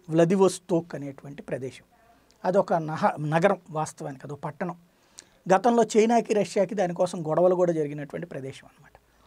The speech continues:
ఆ ప్రదేశంలో, ఆ, డైరెక్ట్గా విదేశాలకు సంబంధించినటువంటి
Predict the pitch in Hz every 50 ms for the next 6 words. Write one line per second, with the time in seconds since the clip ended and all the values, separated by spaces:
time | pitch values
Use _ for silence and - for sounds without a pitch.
0 | _ _ _ _ _ _ _ - 170 196 220 220 220 - 208 196 240 247 240 233
1 | - 247 226 214 214 202 185 190 202 202 214 254 - 202 180 - - _ _ _
2 | _ _ _ _ _ _ - 190 180 151 196 226 254 262 262 - _ - 220 247
3 | 254 262 240 220 - - _ _ _ _ - 175 202 202 254 247 233 - 240 226
4 | 220 214 - - 214 202 202 196 190 190 185 - - 190 175 190 185 180 180 175
5 | 175 185 170 156 160